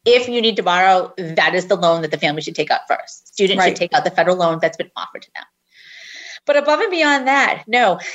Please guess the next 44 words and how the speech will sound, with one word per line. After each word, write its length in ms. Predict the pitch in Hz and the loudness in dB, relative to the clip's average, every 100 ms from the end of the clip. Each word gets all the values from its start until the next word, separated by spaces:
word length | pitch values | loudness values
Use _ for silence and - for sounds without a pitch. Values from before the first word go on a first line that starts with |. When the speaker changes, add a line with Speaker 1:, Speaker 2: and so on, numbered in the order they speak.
| - - | -18 -4
Speaker 1:
aid 140 | 254 | 2
officers 320 | 285 285 262 262 | 2 2 0 -2
are 100 | 254 | 0
not 240 | 262 269 | 0 2
recommending 440 | 214 202 170 147 | -2 -2 -4 -4
a 60 | 151 | -8
lender. 360 | - - - - | -12 -12 -12 -14
This, 320 | 170 208 208 | -2 2 2
Speaker 2:
Mm-hmm. 220 | 220 175 | 2 2
Speaker 1:
they're 100 | 190 | 2
not 140 | 180 156 | 2 2
recommending 540 | 175 196 190 190 190 | 0 0 0 0 2
whether 160 | 185 190 | 2 2
you 160 | 185 | 2
go 120 | 185 180 | 4 2
with 140 | 185 | 2
a 60 | 180 | 0
plus 320 | 190 196 - | 0 0 0
loan 280 | 220 214 196 | 2 2 2
or 80 | |
whether 220 | 165 156 160 | 0 0 0
you 80 | |
go 160 | 165 180 | 2 2
with 100 | 180 | 0
a 40 | |
private 340 | 214 240 240 247 | -2 0 0 2
loan. 240 | 269 277 302 _ _ _ - - | 0 0 -6 _ _ _ -10 -4
That's 180 | 381 | 0
a 60 | 587 - - | 0 -2 -2
family 320 | 233 247 220 | 0 2 2
decision. 460 | 160 - - - - _ _ _ - | 0 0 -4 -8 -14 _ _ _ -10
They 160 | 208 294 | 0 2
Speaker 2:
Yeah. 160 | 349 311 | 2 -2
Speaker 1:
have 100 | - _ - | -10 _ -8
tools 420 | - 330 320 330 | -4 0 2 2
and 100 | 294 | 2
they 60 | 247 | 0
have 160 | 202 | 2
resources. 800 | 196 190 - - - 50 - - _ - - - | 0 0 -4 -4 -4 -6 -8 -14 _ -20 -18 -4
Um, 500 | 196 190 185 180 180 196 | 0 2 0 -4 -12 -4
many 320 | 220 226 254 | 0 2 0
schools 340 | - 226 214 | 2 2 2
will 480 | 196 196 190 175 147 _ | 2 2 2 0 -6 _
list 480 | 170 190 226 233 - | -4 2 2 2 -8